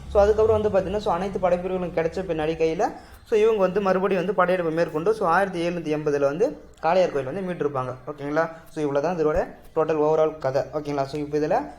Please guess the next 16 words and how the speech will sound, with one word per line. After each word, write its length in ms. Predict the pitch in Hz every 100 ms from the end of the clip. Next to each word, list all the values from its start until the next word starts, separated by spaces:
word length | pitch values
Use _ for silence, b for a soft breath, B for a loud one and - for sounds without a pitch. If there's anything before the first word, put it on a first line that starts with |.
| B 160
யார் 260 | 185 220 196
யார் 160 | 202
என்னென்ன 220 | 170 180 165
கேரக்டர் 400 | 156 160 165 151
வர்றாங்க 280 | 135 139 143 139
அப்படின்றத 460 | 139 151 139 131 131
நம்ம 120 | 123 139
வந்து 140 | 240 - B B -
தெளிவா 220 | 170 170 147
பார்க்கலாம் 280 | 143 135 127
பாருங்க. 220 | 127 123 165 247 - -
So, 80 | 151
எக்ஸாம் 260 | 165 165
பாயிண்ட் 180 | 147 143
ஆஃப் 80 | 135
வியூல, 200 | 135 131